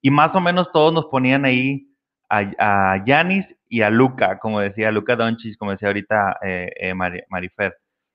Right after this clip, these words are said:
¿no? Entonces, eh, ¿creemos igual? ¿Ponemos a Giannis y luego a Luka?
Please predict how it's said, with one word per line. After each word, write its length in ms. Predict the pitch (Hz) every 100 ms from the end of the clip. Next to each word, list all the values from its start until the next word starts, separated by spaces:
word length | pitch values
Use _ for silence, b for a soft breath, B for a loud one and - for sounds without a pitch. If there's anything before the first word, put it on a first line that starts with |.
| _
¿no? 220 | 107 117 -
Entonces, 580 | 101 110 104 110 98 - _ _ _ _ _
eh, 460 | 113 107 - - -
¿creemos 420 | 123 127 151 170
igual? 460 | 147 131 143 190 - - -
¿Ponemos 360 | 123 123 147
a 80 | 147
Giannis 480 | 127 123 131 156 147
y 40 |
luego 280 | 120 120 131
a 60 | 131
Luka? 640 | 131 135 - 160 180